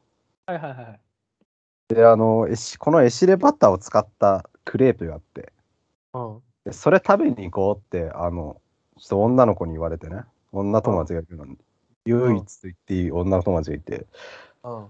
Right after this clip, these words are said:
Speaker 2: 食べに行こうっつって食べに行ったのね。
Speaker 1: うん。
Speaker 2: で、ちょうどその日がね、あの、十月三十一日だったかな。
Speaker 1: うん。
Speaker 2: で、渋谷にあるんですよ、この、エシレバターを使ったクレープっていうのは。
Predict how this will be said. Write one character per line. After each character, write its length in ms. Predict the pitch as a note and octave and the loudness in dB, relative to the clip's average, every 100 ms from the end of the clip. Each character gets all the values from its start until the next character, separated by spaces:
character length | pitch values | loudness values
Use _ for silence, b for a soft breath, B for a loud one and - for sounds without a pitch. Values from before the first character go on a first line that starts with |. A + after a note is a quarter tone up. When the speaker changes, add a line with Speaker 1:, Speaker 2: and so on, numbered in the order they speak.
| - | -2
Speaker 2:
食 120 | A2+ | 2
べ 80 | G2+ | 4
に 140 | F2 | 2
行 60 | - | 4
こ 120 | G#2+ | 4
う 20 | |
っ 40 | A#2 | 4
つ 80 | |
っ 20 | - | 0
て 120 | D#2+ | -2
食 200 | - A2+ | 2 2
べ 80 | F#2 | 2
に 60 | |
行 60 | E2 | -2
っ 60 | - | -8
た 80 | D#2+ | -12
の 120 | C2 | -12
ね。 120 | F2 - _ _ _ _ _ | -14 -20 _ _ _ _ _
Speaker 1:
う 120 | A#2+ | -18
ん。 20 | A2 | -8
Speaker 2:
で、 120 | A#2 | -8
ち 140 | - | 0
ょ 80 | F3 | 2
う 20 | |
ど 80 | F3+ | 2
そ 160 | - E3 | 2 2
の 80 | F3 | 2
日 180 | - | 4
が 160 | B2 F#2 | 6 6
ね、 300 | F2+ F2 D#2+ | 4 -2 -4
あ 160 | - F2 | -6 -6
の、 260 | E2 D2+ D2 _ _ _ _ _ _ _ - - | -6 -10 -16 _ _ _ _ _ _ _ -20 -8
十 380 | B2 D#3+ F3 | 0 4 4
月 260 | E3+ E3 E3 | 6 4 2
三 360 | - F3 E3+ F#2+ | 0 0 0 -2
十 140 | F2+ | -4
一 180 | E2+ G#2+ | -4 -4
日 140 | A2 | -2
だ 80 | F2+ | -2
っ 20 | |
た 200 | - - | -4 -10
か 100 | B1 | -12
な。 140 | F2+ C3 _ _ _ _ _ _ C#3 | -12 -12 _ _ _ _ _ _ -14
Speaker 1:
う 60 | |
ん。 180 | A#2+ G#2+ A2 _ _ _ _ _ _ _ _ _ _ _ _ _ _ _ _ | -14 -14 _ _ _ _ _ _ _ _ _ _ _ _ _ _ _ _ _
Speaker 2:
で、 100 | - | 0
渋 440 | C3+ - C3+ C#3 E3 | 0 0 0 6 10
谷 540 | E3 D#3+ D#3 D3+ D3 | 12 12 10 6 6
に 80 | D3 | 4
あ 80 | C#3+ | 4
る 80 | F#2+ | 2
ん 60 | |
で 40 | E2 | -6
す 100 | E2 | -14
よ、 160 | C#2 | -16
こ 140 | - F2 | -14 -12
の、 260 | D#2+ D2+ - _ _ _ _ _ _ _ _ _ _ _ _ | -10 -14 -18 _ _ _ _ _ _ _ _ _ _ _ _
エ 80 | - | -12
シ 180 | - A#2+ | -8 -4
レ 140 | G#2+ | 0
バ 140 | G#2 G2+ | 2 2
タ 100 | F#2+ | 0
ー 20 | |
を 60 | F2 | -2
使 140 | - | -6
っ 80 | F2 | -8
た 120 | - | -8
ク 120 | - | -8
レ 100 | E2+ | -8
ー 40 | D#2+ | -8
プ 100 | - | -12
っ 40 | |
て 100 | - | -16
い 40 | |
う 20 | - | -16
の 60 | |
は。 80 | - | -18